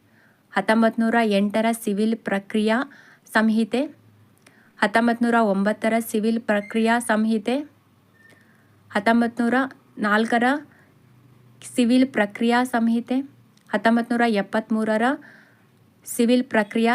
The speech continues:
ಸಂಹಿತೆ. ಉತ್ತರ, ಹತ್ತೊಂಬತ್ತು ನೂರ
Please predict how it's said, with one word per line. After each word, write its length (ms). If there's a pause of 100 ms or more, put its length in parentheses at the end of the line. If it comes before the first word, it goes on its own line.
(140)
ಸಂಹಿತೆ. 460 (960)
ಉತ್ತರ, 320 (2500)
ಹತ್ತೊಂಬತ್ತು 460
ನೂರ 120